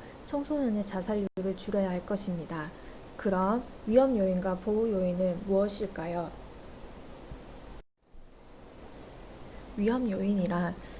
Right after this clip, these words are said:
첫째, 부모님의 이혼, 별거, 사망이나 경직된 가족 분위기 등의 가족 문제, 둘째, 알코올 및 약물 남용, 셋째, 우울증, 불안장애, 섭식장애,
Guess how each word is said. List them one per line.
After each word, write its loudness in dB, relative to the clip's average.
첫째, 2
부모님의 2
이혼, 0
별거, 2
사망이나 2
경직된 0
가족 -4
분위기 4
등의 0
가족 -2
문제, -2
둘째, 2
알코올 2
및 4
약물 2
남용, -2
셋째, 2
우울증, 0
불안장애, 0
섭식장애, -4